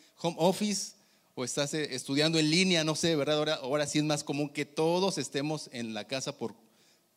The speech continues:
por cuestiones de trabajo o por cuestiones de estudio. Pero imagínate que tú estás en tu casa y llega de repente el ángel de Dios. Dios manda un ángel, llega contigo.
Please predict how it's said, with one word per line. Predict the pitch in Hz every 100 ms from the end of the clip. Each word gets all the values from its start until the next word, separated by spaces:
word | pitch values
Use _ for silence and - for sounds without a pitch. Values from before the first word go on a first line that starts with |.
| _
por | 110 117
cuestiones | 110 - 110 139 151
de | 143
trabajo | 113 123 135 156
o | 123 98
por | 107
cuestiones | 113 - 131 127
de |
estudio. | 110 - 165 143 107 - - - -
Pero | 147
imagínate | 180 190 240 214
que |
tú | 175
estás | 185 -
en | 196
tu | 165 -
casa | 156 156 - 175 180 - _ _
y | 151 135
llega | 165 180
de | 170
repente | 135 - 143 151 147 165 165 - -
el | 117 117
ángel | 127 135 143 117
de | 104
Dios. | 104 101
Dios | 127
manda | 139 139 139
un | 135
ángel, | 131 131 147 143 - - -
llega | 135 151
contigo. | 143 113 104 123 120 104